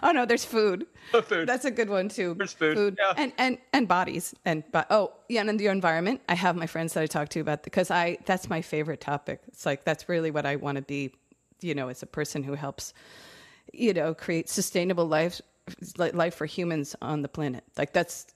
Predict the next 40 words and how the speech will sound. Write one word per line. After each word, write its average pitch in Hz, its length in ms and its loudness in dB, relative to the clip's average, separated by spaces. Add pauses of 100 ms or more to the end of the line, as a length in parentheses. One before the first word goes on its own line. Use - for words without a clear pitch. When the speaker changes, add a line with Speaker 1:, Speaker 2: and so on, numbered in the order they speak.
(180)
Speaker 1:
that's 160 260 2
probably 151 600 0
what 143 160 -2
I 139 140 0
would 139 160 -6
consider 143 440 -4
my 139 180 -4
job 135 320 -6
to - 100 -14
be, 131 280 -8 (380)
whether 156 260 2
it's 143 140 -4
emotional 165 400 -2
stability 151 640 -2
or 135 340 -2 (260)
<laughs> - 20 4 (680)
physical, 190 560 -2 (300)
you 180 100 2
know, 156 200 2
sustainability. 160 1200 -2 (280)
Like, 165 280 -2 (240)
so 208 240 2
I 196 120 4
have 202 240 2
friends 185 320 2
who 202 60 -2
are 151 160 0 (220)
really 190 500 2
into 170 200 -4
that, 135 220 -2
like, 190 140 6
more 214 200 4
than 185 140 2
I 165 200 2
am. 120 220 -4 (220)
Uh, 131 260 0 (160)
and, 135 320 -4
uh, 131 320 -4
s-, - 200 -12 (300)
and 131 240 -4